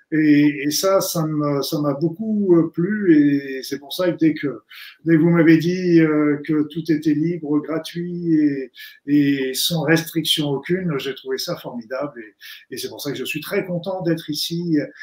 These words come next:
avec tout, toutes les personnes qui sont là, présentes, et puis le, les autres qui, qui verront le replay, parce que c'est pas toujours une heure facile à dix-huit heures pour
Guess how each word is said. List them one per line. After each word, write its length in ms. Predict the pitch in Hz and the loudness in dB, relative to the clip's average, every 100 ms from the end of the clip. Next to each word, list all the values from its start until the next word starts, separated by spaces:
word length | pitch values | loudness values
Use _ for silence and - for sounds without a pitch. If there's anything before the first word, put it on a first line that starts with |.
| - - | -20 -8
avec 320 | 165 170 165 - | 0 2 0 0
tout, 320 | 254 247 214 | 2 2 0
toutes 180 | 226 - | -4 -2
les 80 | 185 | -2
personnes 420 | 202 - 220 202 | -2 -2 -2 -2
qui 120 | 202 | -4
sont 760 | 165 185 170 160 151 143 143 131 | -4 -4 -2 -2 -2 -4 -6 -2
là, 220 | 156 233 - | 0 0 0
présentes, 520 | 180 - 233 262 170 | -2 0 0 0 0
et 80 | 139 | -4
puis 200 | - 139 | -4 -2
le, 280 | 139 135 131 | 0 0 -2
les 160 | 113 | -2
autres 320 | 151 233 - | -2 -2 -4
qui, 380 | 131 147 123 - - - - | -8 -6 -8 -10 -16 -20 -6
qui 160 | 170 | 0
verront 320 | 156 156 160 156 | 4 4 4 2
le 140 | 151 | 2
replay, 560 | 143 139 - 170 226 - | 0 -4 0 2 2 -2
parce 180 | 131 | -8
que 100 | - | -10
c'est 200 | 131 135 | -12 -12
pas 100 | 131 - | -14 -14
toujours 360 | 120 151 127 | -10 -8 -6
une 180 | 123 123 | -8 -8
heure 120 | - | -12
facile 340 | 127 - 226 202 | -12 -10 -6 -6
à 60 | |
dix-huit 440 | - - - - - | -8 -10 -14 -14 -10
heures 160 | 175 - | -10 -12
pour 200 | _ - | _ -20